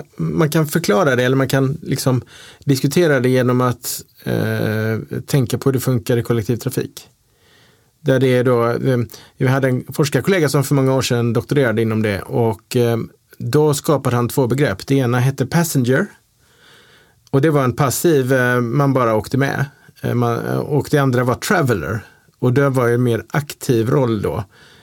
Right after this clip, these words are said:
En traveler kunde fatta beslut om att hoppa av vid den här hållplatsen för att göra någonting annat.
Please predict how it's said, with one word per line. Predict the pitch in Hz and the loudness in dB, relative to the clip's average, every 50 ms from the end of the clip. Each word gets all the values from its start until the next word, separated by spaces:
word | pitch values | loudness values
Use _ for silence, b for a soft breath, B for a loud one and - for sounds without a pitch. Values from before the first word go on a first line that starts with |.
| b b | b b
En | b 104 104 | b -4 -2
traveler | - - 170 160 151 131 123 120 113 110 107 110 113 | -2 0 0 2 2 2 2 2 2 2 2 0 0
kunde | - - - - 120 113 117 | -2 -4 -2 0 0 0 0
fatta | 104 - 117 - - 117 | 0 -2 -2 0 0 -2
beslut | 104 113 - - 175 160 127 107 - - | -2 -2 -2 0 2 2 2 0 0 0
om | 127 117 | 0 0
att | 113 107 | 0 -2
hoppa | - - 120 123 - 120 | 0 -2 -2 0 0 0
av | 120 135 156 156 123 98 95 92 98 - - | 2 2 2 2 0 0 -2 -4 -6 -4 -4
vid | 131 113 | -2 -2
den | 117 113 | 0 0
här | 117 104 | 0 0
hållplatsen | 101 104 117 117 117 - 147 139 139 - - 107 98 | 0 0 -2 -2 -2 -2 -2 -2 -2 -2 -2 -2 -2
för | - - | 0 0
att | 113 110 107 | 0 0 0
göra | 110 123 127 117 113 110 | 0 0 0 0 0 0
någonting | 113 117 110 98 - 139 156 | 0 0 -2 -2 0 0 0
annat. | 151 139 123 101 85 80 85 - - - | 0 0 0 0 -2 -4 -6 -8 -10 -14